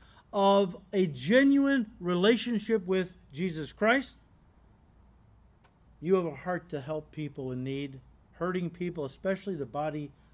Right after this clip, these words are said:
of Christ. Look, before we got saved, what did we care if Christians were suffering in China? Well, really, what do we care about that? Now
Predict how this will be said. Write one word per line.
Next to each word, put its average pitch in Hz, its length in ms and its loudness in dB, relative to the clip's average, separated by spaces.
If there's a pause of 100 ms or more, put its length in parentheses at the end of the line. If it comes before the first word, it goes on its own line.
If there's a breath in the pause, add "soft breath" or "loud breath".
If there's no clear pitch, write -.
of 135 180 -14
Christ. 104 380 -16 (640 soft breath)
Look, 233 180 0
before 240 260 -6
we 180 120 -2
got 135 320 -6
saved, 185 460 -6 (440 soft breath)
what 262 160 -6
did 359 200 -4
we 240 120 0
care 113 420 -14 (460 soft breath)
if 170 220 -10 (180)
Christians 196 440 -4
were 170 80 -6
suffering 175 460 -6
in 135 100 -6
China? 123 320 -12 (880)
Well, - 140 -10
really, 339 280 0
what 262 140 -2
do 370 80 4
we 349 120 2
care 175 260 0
about 123 280 -6
that? - 160 -20 (1120)
Now 233 460 -4